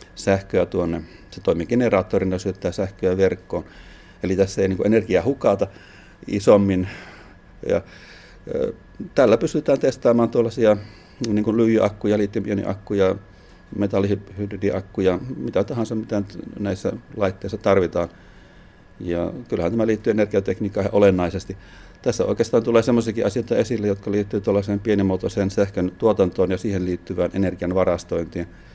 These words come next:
Monessa pienimuotoisessa sähkötuotantojärjestelmässä, esimerkiksi aurinkoenergiajärjestelmissä ja tuulienergiajärjestelmissä, niin energiaa syntyy hetkittäin, äh, runsaasti ja välillä ei ollenkaan, niin niihinkin olisi aika järkevää yhdistää akkuja.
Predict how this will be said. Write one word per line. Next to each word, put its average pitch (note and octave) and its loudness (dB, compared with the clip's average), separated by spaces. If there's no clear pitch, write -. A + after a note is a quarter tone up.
Monessa G2+ 0
pienimuotoisessa G#2 4
sähkötuotantojärjestelmässä, G2 2
esimerkiksi F#2 -4
aurinkoenergiajärjestelmissä F#2+ -2
ja F#2+ -4
tuulienergiajärjestelmissä, F#2 -2
niin F2+ -2
energiaa G#2+ 4
syntyy A#2+ 0
hetkittäin, G2+ 2
äh, - -10
runsaasti B2 -2
ja G#2+ 2
välillä G#2+ 2
ei G2+ 4
ollenkaan, G2 2
niin F2+ -4
niihinkin G2 0
olisi F#2 -2
aika F2+ -2
järkevää F#2 2
yhdistää F#2+ -4
akkuja. F#2 -2